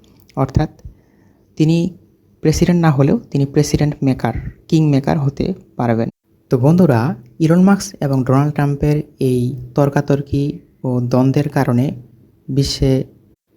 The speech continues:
অনেক দেশেই চাইলে এর সুফল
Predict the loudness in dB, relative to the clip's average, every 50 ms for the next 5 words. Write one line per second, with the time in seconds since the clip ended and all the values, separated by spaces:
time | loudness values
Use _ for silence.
0 | _ _ _ _ 0 0 2 2 2 0 0 -2 -2 -2 0 -2 -2 -2 -2 -2
1 | 0 0 2 2 2 2 2 0 0 0 0 0 0 0 -4 -8 -10 -14 _ _
2 | _ _ _ -16 -4 -2 -2 -2 -2 -2 -4 -2 -2 -4 -6